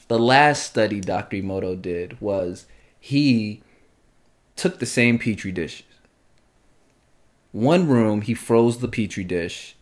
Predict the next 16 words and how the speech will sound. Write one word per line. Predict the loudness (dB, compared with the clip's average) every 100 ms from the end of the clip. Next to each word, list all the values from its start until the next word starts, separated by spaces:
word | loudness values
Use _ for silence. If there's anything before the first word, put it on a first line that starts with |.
| -8
and | -4
he | -4
had | -4 0 0 0 -4 -10 _ _ _ _ _
some | -14 -6 -2 -2 -4 -8 -12 -18
classical | -2 0 0 -2 -2 -2
music, | -2 -2 -4 -8 -10
like | -10 -12 -4
Beethoven. | 0 0 -2 -6 -4 -6
It | -6
was | -6
just | -6 -10 -18 _ _ _
really | 2 4 6 4
beautiful | 4 0 0 -2 -4 -4 -6 _ _
classical | -18 -6 -4 -4 -8 -4 -4 -4 -6 _ _ _ _
music | -8 -6 -4 -6 -10
playing. | -10 -6 -6 -8 -14